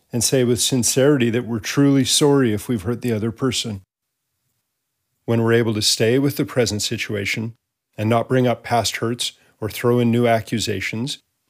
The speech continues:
and simply say, "I feel this, I need this, and perhaps you're quite right in saying that I've hurt you, and for that, I'm sorry," we can initiate a more honest and heartfelt dialogue and lead ourselves and others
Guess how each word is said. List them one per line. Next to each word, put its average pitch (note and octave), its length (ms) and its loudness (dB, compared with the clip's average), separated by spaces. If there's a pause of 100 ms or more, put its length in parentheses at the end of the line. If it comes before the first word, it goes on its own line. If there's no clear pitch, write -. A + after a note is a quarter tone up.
and A2 140 -4
simply B2 360 0
say, A2 400 -2 (300)
"I G#2+ 80 -4
feel C#3 380 2
this, A2+ 380 -2 (220)
I G#2 120 -6
need B2 340 0
this, G2+ 360 -2 (300)
and A2 140 -6
perhaps B2 420 -2
you're A2 120 -6
quite D#3+ 320 0
right B2+ 260 2
in G#2+ 140 -2
saying B2 380 0
that G#2 100 -2
I've G2 240 -2
hurt D#3 160 0
you, G#2 260 -2 (240)
and G#2 160 -6
for - 140 -4
that, B2+ 340 0 (140)
I'm G#2 140 -6
sorry," G#2+ 560 0 (640)
we A#2 120 -2
can B2 160 -2
initiate C3 500 2
a A#2+ 60 2
more A#2 200 2
honest C3 440 0
and A2+ 140 -6
heartfelt C#3 520 -2
dialogue G#2+ 560 0 (540)
and A2 100 -2
lead A#2 180 0
ourselves A#2+ 600 2
and G#2+ 160 -2
others A#2+ 420 -2